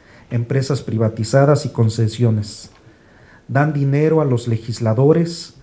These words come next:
para que aprueben leyes favorables a sus intereses. Tan es así que hasta está reglamentado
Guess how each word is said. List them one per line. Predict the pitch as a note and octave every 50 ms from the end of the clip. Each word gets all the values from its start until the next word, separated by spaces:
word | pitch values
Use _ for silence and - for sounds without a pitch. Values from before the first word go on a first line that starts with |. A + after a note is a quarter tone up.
| - _ _ - - _ _ -
para | - A#2+ B2 A#2
que | A#2+ C#3
aprueben | B2 A#2 - C#3+ C#3+ D3+ D3 C#3+
leyes | C#3 C#3+ C#3 D3 C#3+ C#3+
favorables | - B2 A2+ A2+ A#2 A#2+ B2 C3+ C3+ C3 -
a | B2+
sus | A#2 - - - -
intereses. | A#2 A2 - - A2+ A#2 A2+ A2+ - - - - - - - _ _ _ _ _ _ _ _ _ _ _ _ _ -
Tan | A#2 A#2 C3
es | D#3+ D3 -
así | E3 C#3 - E3
que | - - -
hasta | C3 B2+ - B2+
está | A#2+ - -
reglamentado | C#3 C#3 C#3+ C3 B2+ A#2+ A#2 A#2+ A2+ A#2 - C3+ C3 C3+ C3 A#2+